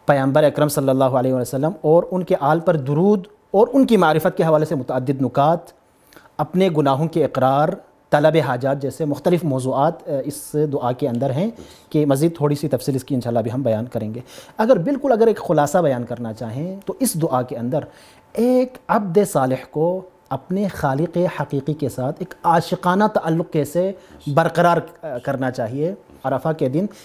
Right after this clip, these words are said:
کیسے اپنے خالق سے جو ہے اپنی بات کرنی چاہیے، دل کی حاجات طلب کرنی چاہیے، اس کا طریقہ اس دعا میں سکھایا گیا ہے۔ تو اس دعا کا جو ایک بالکل ڈھانچہ ہم کہہ لیں، structure کہہ لیں،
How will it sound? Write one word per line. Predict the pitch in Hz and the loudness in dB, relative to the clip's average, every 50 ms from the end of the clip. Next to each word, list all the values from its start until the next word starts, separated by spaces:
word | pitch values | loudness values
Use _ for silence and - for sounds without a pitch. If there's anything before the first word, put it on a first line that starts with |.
| - _ | -12 _
کیسے | - 277 294 277 - 294 | 2 2 2 4 4 4
اپنے | - 294 - 247 | 4 4 4 2
خالق | 233 - 208 196 220 226 - | 2 4 2 2 2 0 -4
سے | - - 247 240 247 240 - - 262 247 | -4 -2 -2 -2 -2 -4 -10 -18 -16 -10
جو | 160 156 160 | -8 -6 -4
ہے | 156 202 | -4 -4
اپنی | 226 208 - - - 190 202 220 220 220 | -6 -8 -10 -8 -6 -4 -2 -2 -2 -2
بات | 185 147 139 143 139 160 170 160 - - | -4 -2 0 0 2 2 2 0 -2 -4
کرنی | 151 127 127 123 | -6 -6 -6 -6
چاہیے، | 110 123 113 - 127 | -6 -8 -10 -8 -8
دل | 123 147 185 | -6 -4 -4
کی | 180 - 175 - | -2 -2 -2 -2
حاجات | 156 139 135 147 156 151 156 | -2 0 2 2 2 2 0
طلب | - 120 120 113 - | -2 -4 -4 -6 -8
کرنی | 127 - 120 | -8 -10 -8
چاہیے، | - 135 156 185 - - - - | -8 -10 -10 -10 -12 -16 -10 -6
اس | - 277 269 | -6 0 2
کا | - 277 | 2 4
طریقہ | - 233 190 185 185 214 | 6 4 4 4 4 2
اس | 196 160 156 | 0 2 2
دعا | 175 151 | 0 0
میں | 156 160 | 2 0
سکھایا | 143 - 139 - 120 117 117 | -2 -4 -6 -6 -6 -4 -4
گیا | 113 113 113 95 101 113 | -6 -8 -10 -12 -12 -14
ہے۔ | 143 160 - - _ _ - - - - - - _ - | -14 -16 -18 -20 _ _ -20 -20 -20 -20 -20 -20 _ 0
تو | - 262 277 262 - | 4 6 6 6 4
اس | 269 214 170 | 2 -2 0
دعا | 185 202 175 202 | 2 2 2 2
کا | 208 - 226 | 4 2 2
جو | 190 208 | 2 2
ایک | 196 185 - - - - 180 175 160 | 0 0 -4 -8 -4 -2 -2 0 0
بالکل | 151 151 139 - 165 151 | 0 -2 0 -2 -2 -2
ڈھانچہ | 127 135 139 139 143 143 170 | 0 -2 -2 -2 0 0 0
ہم | 151 143 147 139 | 0 0 -2 -2
کہہ | - 135 | -4 -4
لیں، | 131 | -4
structure | 131 127 - - 135 127 - 160 147 | -4 -6 -6 -8 -6 -2 0 0 0
کہہ | 160 - 127 | 0 -2 -2
لیں، | 123 123 135 | -2 -2 -4